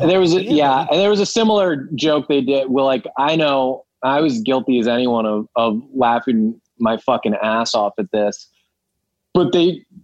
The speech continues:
Speaker 1: you know, they gave all the students ant sandwiches and said, "You guys can't catch it now." And the students said, "Oh, why can't we catch it?" And they said,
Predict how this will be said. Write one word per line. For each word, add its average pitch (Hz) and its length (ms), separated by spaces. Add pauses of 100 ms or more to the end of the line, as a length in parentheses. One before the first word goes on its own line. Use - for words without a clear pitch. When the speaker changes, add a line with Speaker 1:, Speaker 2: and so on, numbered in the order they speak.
(140)
Speaker 1:
you 165 160
know, 143 160
they 139 100
gave 147 240
all 147 140
the 131 80
students 127 520
ant 131 220
sandwiches 117 960 (1040)
and 131 120
said, 131 200
"You 147 100
guys 143 240
can't 131 300
catch 143 260
it - 160
now." 120 360 (180)
And 123 100
the 117 40
students 139 320
said, 131 100
"Oh, 139 100
why 131 240
can't 131 220
we 113 100
catch 139 300
it?" 113 100
And - 100
they 120 100
said, 117 280